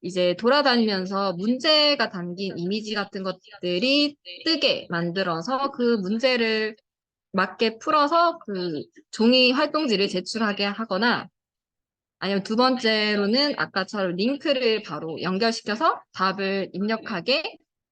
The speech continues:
하는 방법도 있고요. 아니면 세 번째 방법은 이미지가 이제 오버레이 된 이미지가 보였을 때 그걸 캡처해서 그걸 뭐 제시하거나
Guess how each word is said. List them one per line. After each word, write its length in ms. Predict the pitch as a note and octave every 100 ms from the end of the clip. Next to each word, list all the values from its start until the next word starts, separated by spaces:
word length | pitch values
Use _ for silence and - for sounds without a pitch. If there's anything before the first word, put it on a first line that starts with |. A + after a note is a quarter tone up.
| _ _ _ _ _ -
하는 260 | A3 G#3+
방법도 580 | G#3 F3 F#3 - F3+ E3+
있고요. 520 | F3 - G3 A#3+ - - _ -
아니면 240 | E3+ F#3
세 140 | G3 D#4
번째 280 | E4 D4+
방법은 500 | B3+ F#3+ G3 C4 F4+ A4 C5+ _ _ _ _ _ _ -
이미지가 760 | G#3 C#4+ D#4 C#4+ A#3+ A3 A3 G#3+
이제 440 | E3 E3 D#3+ D3 - _
오버레이 560 | G3 A3+ C4+ C#4+ B3 G#3
된 180 | G3 F#3
이미지가 680 | F#3+ G#3+ G#3 F3 A3 A#3+ A3
보였을 420 | G#3 D4 G3 E3+
때 300 | G#3 G3 D3
그걸 280 | - F#3+ G3
캡처해서 920 | - G4+ - C#4 G3+ F#3+ E3+ F3+ E3+ - _ _ _ _
그걸 420 | F3+ G3 F3+ E3+
뭐 260 | - D#3+ D3+
제시하거나 840 | D3+ E3+ A#3 A3+ G3 F#3 B3 E4